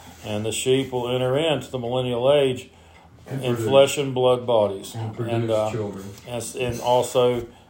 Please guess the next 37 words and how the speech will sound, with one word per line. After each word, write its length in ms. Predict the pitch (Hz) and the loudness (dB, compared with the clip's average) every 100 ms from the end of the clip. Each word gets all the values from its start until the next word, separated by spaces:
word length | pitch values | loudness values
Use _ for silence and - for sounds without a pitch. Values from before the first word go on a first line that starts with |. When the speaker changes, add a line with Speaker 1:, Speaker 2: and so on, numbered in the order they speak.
| - | -4
Speaker 1:
Israel, 540 | 131 131 120 101 85 110 | -2 -2 -2 -2 -4 2
that 240 | 117 113 | 4 4
remnant, 440 | 113 123 120 101 90 | 4 -2 -4 -6 -6
hundred 340 | 107 117 107 | -4 -2 -4
forty-four 480 | 110 120 117 117 113 | -4 -6 -6 -8 -8
thousand, 540 | - 123 123 104 98 | -2 0 0 -2 -4
they'll 280 | 113 127 131 | 2 4 4
be 100 | 127 | 2
producing 520 | 101 98 95 92 - | -4 -6 -8 -8 -16
children. 300 | 90 - - - - - - - - | -16 -16 -18 -20 -20 -20 -20 -20 -14
But, 260 | 113 107 104 | -4 -4 2
uh, 340 | 107 107 104 104 - - - - | 6 6 4 -2 -16 -20 -20 -10
and 160 | 120 | -4
yes, 300 | 143 185 190 | 2 2 2
they'll 160 | 175 143 | 2 2
be 160 | 131 | 2
cooking. 400 | 127 135 123 123 | 0 -2 -2 -4
And 100 | 120 | -4
I, 120 | 139 143 | -4 -2
you 100 | 147 | 0
know, 240 | 135 127 104 - | 0 -2 -8 -8
I 120 | 135 | -4
don't 140 | 156 | -2
think, 280 | 151 156 135 - | -2 -6 -6 -8
I 100 | 131 | -4
think 280 | 127 160 151 | -2 -2 -6
the 100 | 127 | -4
Lord's 320 | 127 139 139 123 | 0 2 2 0
gonna 180 | 139 117 | -4 -4
remove 440 | 117 123 156 147 | -4 -2 -2 2
all 200 | 123 117 | 2 2
this 180 | 113 107 | 0 -2
technology 680 | - 120 101 120 147 147 110 | 0 -2 -2 -2 0 0 -2
and 100 | 107 | -8
slow 300 | 101 110 107 | -6 -2 0
everybody 440 | 98 127 139 143 147 | -2 -4 -2 -2 -4
down. 400 | 127 117 113 | -6 -6 -8